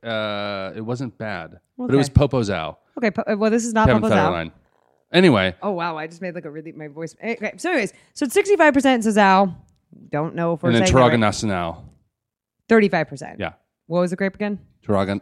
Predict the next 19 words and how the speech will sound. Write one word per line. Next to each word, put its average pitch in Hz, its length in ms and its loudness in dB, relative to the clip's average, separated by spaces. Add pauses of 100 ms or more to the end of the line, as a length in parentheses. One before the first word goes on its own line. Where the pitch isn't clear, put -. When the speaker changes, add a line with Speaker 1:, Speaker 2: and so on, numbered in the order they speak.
Speaker 1:
Naci-, 107 640 -10
you 160 80 4
make 170 240 2
me 226 120 0
feel 185 200 -4
uncomfortable, 123 920 -4 (180)
Nacional. 101 720 -2 (340)
Speaker 2:
What 233 220 -2
did 320 140 -6
you 349 80 0
used 330 180 -2
to 277 60 -10
do 294 100 -4
when 294 100 -2
you 277 60 -2
were 254 100 -2
a - 40 -2
sommelier, 226 600 -4
Adam? 185 520 -6